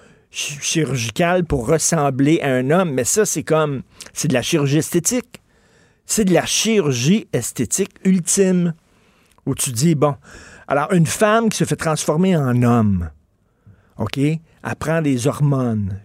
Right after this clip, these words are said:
puis là, soudainement, il pousse une pomme d'Adam, puis là, soudainement, bon, elle a des poils dans, d'en face. Puis elle se fait enlever les seins pour avoir des pectoraux en place des seins, mais elle décide de garder toute sa plomberie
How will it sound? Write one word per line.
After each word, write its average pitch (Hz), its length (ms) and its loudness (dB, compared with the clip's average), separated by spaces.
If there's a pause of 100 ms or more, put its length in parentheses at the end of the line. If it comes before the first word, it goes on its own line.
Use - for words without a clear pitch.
puis 120 120 -4
là, 123 60 0
soudainement, 131 520 -4
il 135 180 -2
pousse - 260 -6
une 127 140 -2
pomme 131 300 -2
d'Adam, 120 460 -2
puis 117 120 -8
là, 117 140 -2
soudainement, 127 580 -4
bon, 120 220 -2
elle 117 120 -2
a 117 40 -2
des 123 240 0
poils 143 360 0
dans, 123 280 0
d'en 113 240 0
face. - 640 -8 (1120)
Puis 143 100 0
elle 147 100 -2
se - 120 -2
fait 165 160 4
enlever 151 340 2
les 139 240 4
seins 135 280 0 (600)
pour 127 160 -4
avoir 131 300 0
des 127 100 -2
pectoraux 143 720 0
en 113 60 -4
place 131 260 -2
des 127 200 0
seins, 190 260 2
mais 156 100 0
elle 147 100 -2
décide 156 440 0
de 147 100 0
garder 127 640 -2
toute - 360 -4
sa - 440 -8
plomberie 165 800 0